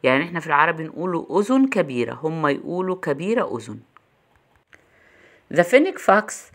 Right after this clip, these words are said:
needs big ears. طبعا الثعلب بيحتاج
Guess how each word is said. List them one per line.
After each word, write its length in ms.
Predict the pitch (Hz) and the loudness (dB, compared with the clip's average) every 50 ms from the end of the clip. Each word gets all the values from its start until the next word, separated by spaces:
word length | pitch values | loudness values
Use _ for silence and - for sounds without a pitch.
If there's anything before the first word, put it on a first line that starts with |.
| - - _ _ _ - | -20 -20 _ _ _ 0
needs 460 | 196 220 262 294 294 269 226 190 160 147 135 143 | 2 4 6 6 6 4 2 -4 -10 -6 6 6
big 140 | 196 208 - - - | 6 6 6 -6 -8
ears. 380 | - 190 185 165 139 127 113 117 - - _ _ _ _ _ _ _ _ _ _ _ _ _ _ | -2 2 4 4 4 4 0 -4 -12 -20 _ _ _ _ _ _ _ _ _ _ _ _ _ _
طبعا 340 | - 214 202 214 208 202 - - | 2 4 6 4 2 2 -2 -10
الثعلب 600 | 170 - - - 196 196 196 196 196 185 165 147 | -14 -14 -4 0 2 2 2 2 0 -6 -6 -8
بيحتاج 640 | 147 147 156 151 - - - - 170 175 190 190 | -2 -2 -2 -2 -2 -8 0 2 4 4 4 2